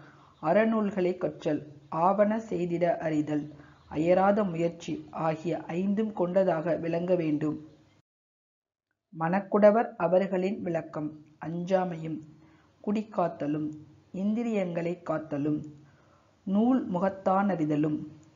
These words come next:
முயற்சியும் என ஐந்தும் கூட மாட்சிமைப்பட்டவன்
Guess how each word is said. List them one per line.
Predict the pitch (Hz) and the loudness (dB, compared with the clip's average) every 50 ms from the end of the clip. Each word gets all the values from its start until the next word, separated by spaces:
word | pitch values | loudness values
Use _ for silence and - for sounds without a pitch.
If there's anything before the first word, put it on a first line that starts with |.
| _ - | _ -12
முயற்சியும் | - 165 180 185 185 185 - - - 160 165 160 160 - | -6 -2 0 0 0 -2 -6 -10 -8 -6 -6 -6 -8 -8
என | - 185 170 165 156 | -8 -6 -2 0 2
ஐந்தும் | 151 156 170 185 202 214 220 220 240 254 247 | 2 2 2 2 2 2 4 4 4 4 4
கூட | - - 175 160 170 160 151 | 2 0 -2 0 2 0 0
மாட்சிமைப்பட்டவன் | - 160 160 170 185 180 - - - 226 220 220 208 - - - - - 151 151 160 156 156 - | 0 -2 -2 -2 -4 -4 -4 -8 -4 -2 -2 -2 -2 0 -2 -2 -2 0 -2 -2 -2 -2 -4 -8